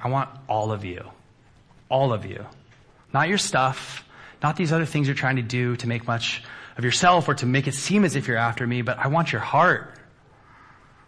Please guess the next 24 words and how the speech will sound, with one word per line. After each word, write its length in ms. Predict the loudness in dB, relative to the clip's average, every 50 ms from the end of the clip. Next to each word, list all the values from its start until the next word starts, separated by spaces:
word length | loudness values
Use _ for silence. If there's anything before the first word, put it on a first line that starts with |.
| _ -10 -2
Whatever 240 | 2 2 4 4
you 120 | 4 2 0
keep 360 | -2 -2 0 0 0 0 -2
for 120 | -2 -2
yourself 600 | 0 0 -2 -2 -2 0 2 2 2 2 0 -2
will 80 | -6 -4
be 100 | -4 -6
taken, 640 | -4 -4 -2 -2 -2 -2 -4 -4 -4 -6 -6 -8 -10 -14 -12 -8
but 120 | -6 -4
whatever 280 | -2 0 0 2 2 2
you 140 | 2 0 0
are 80 | 0
open-handed 640 | 0 0 0 -2 -4 -4 -4 -2 -2 0 0 0 -2
with 200 | -2 -4 -4 -4
and 120 | -4 -4 -2
willing 220 | -2 -2 -4 -4
to 100 | -6 -8
give 200 | -6 -6 -6 -6
up, 400 | -4 0 0 2 2 0 -4 -10 -18 -20 -14 -10
you 100 | -8 -8
will 80 | -6
be 100 | -8 -8
free 340 | -12 -12 -10 -6 -6 -4 -4
from." 360 | -6 -6 -8 -8 -8 -8 -12